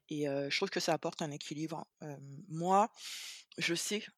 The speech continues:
pertinemment que, que le bonheur, hein, c'est, heu, c'est une, c'est, c'est ma valeur, heu, principale, heu et d'ailleurs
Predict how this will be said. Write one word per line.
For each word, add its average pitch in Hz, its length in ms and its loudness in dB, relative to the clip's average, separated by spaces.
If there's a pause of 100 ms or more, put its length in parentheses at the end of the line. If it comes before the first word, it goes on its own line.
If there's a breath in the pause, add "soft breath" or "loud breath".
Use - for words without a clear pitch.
(420)
pertinemment 170 640 -2
que, - 260 -4 (100)
que 135 360 -10 (300)
le 143 200 -10
bonheur, 147 680 -4 (280)
hein, - 220 -12
c'est, - 340 -12
heu, 65 440 -10
c'est - 180 -12
une, 131 160 -14
c'est, - 220 -12
c'est - 200 -10
ma 123 120 -10
valeur, 127 460 -8
heu, - 60 -16 (680 soft breath)
principale, 175 680 2 (220)
heu 143 260 -8 (120)
et 139 120 -8
d'ailleurs 147 520 -2